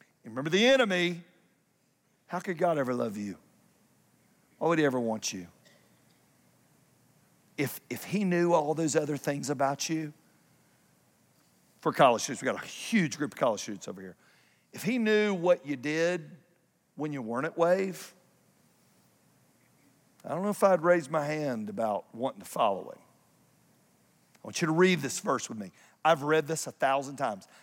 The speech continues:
I had never noticed this before. I want you to read with me. Here we go. Ephesians one, verse eighteen. "I pray that you can," what's the next word?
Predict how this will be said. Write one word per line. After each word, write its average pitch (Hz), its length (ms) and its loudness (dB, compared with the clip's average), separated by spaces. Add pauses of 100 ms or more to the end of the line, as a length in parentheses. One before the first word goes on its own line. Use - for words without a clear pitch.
(120)
I 135 140 4
had 120 320 -8
never 143 500 0 (360)
noticed 147 540 -2
this 110 140 -8
before. 113 440 -12
I - 320 -20
want 110 160 -8
you - 40 0
to 147 60 0
read 147 180 4
with 101 160 -2
me. 87 100 -14 (260)
Here 151 100 -10
we 135 60 2
go. 135 220 2 (340)
Ephesians 160 480 -2
one, 143 500 4 (460)
verse 156 320 0
eighteen. 147 560 -2 (420)
"I 160 180 2
pray 254 640 4
that 147 640 2 (840)
you 240 420 4
can," 233 440 4
what's 185 200 2
the 226 80 4
next 226 240 2
word? 226 460 6